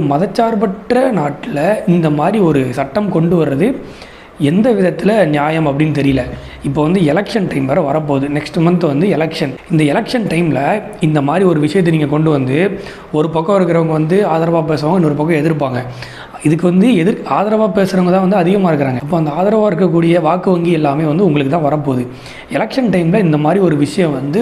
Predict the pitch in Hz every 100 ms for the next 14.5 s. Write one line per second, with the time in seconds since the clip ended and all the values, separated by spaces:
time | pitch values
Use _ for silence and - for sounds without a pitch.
0 | 185 139 156 - 143 151 151 175 156 127
1 | 175 247 - 135 - 220 202 185 170 139
2 | 143 135 123 120 - - 208 233 226 214
3 | 226 208 175 208 185 156 202 285 208 -
4 | 208 277 254 190 151 120 120 147 180 160
5 | 151 165 185 156 156 160 156 143 135 -
6 | - - - - - 139 135 139 180 180
7 | - 160 147 175 147 135 131 139 131 127
8 | 120 - 180 196 175 156 147 143 160 156
9 | - 170 170 147 143 127 151 175 151 -
10 | 156 151 139 135 127 131 131 - - -
11 | - 196 220 165 170 190 185 151 139 135
12 | 226 277 - - - 240 220 214 247 220
13 | 185 190 185 196 156 147 - 180 156 151
14 | 147 - - 185 180